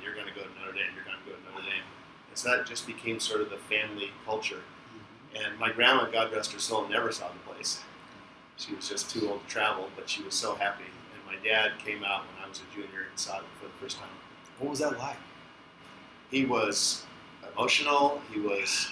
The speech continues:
Speaker 1: happy. Uh, I was, uh, it's hard to describe. I was just, uh, I was really proud and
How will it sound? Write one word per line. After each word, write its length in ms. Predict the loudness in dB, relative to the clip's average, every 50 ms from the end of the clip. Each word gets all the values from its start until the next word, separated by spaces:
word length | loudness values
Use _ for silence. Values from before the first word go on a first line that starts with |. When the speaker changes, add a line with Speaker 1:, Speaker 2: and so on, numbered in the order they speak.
| -6 0
Speaker 1:
happy. 680 | 6 10 10 10 10 8 6 4 4 4 4 4 2 0 -4 -2
Uh, 180 | -2 -2 0 0 2
I 140 | 4 4 4
was, 320 | 4 2 0 -2 -2 -2 -6 -10 -16 -16 -18 -18 -18 -20 -20 -20 -20 -20 -10 -6
uh, 360 | -4 -2 -2 0 -2 -2 -4 -4 -6 -10 -14 -16 -18 -20 -20 -20 -20 -20 -20 -20 -20 -20 -20 -20 -20 -20 -20 -20 -20 -20 -10 -8
it's 100 | -6 2
hard 240 | 6 6 8 8
to 60 | 6 2
describe. 500 | 0 -2 2 4 6 6 6 6 4 2 -2 -8 -8 -6
I 40 | -6
was 160 | -4 -4 -4
just, 220 | -4 -4 -4 -6 -8 -12 -16 -18 -18 -18 -12 -6
uh, 180 | -2 0 0 0 -2 -4 -12 -16 -18 -20 -20 -20 -14 -8 -4
I 40 | 0
was 180 | 0 0 0 -2 -6 -12 -12 -8
really 300 | 0 2 6 6 6 6
proud 440 | 4 2 4 6 6 8 8 6 4 0 -4 -12 -16 -18 -18 -18 -10 -6
and 120 | -6 -4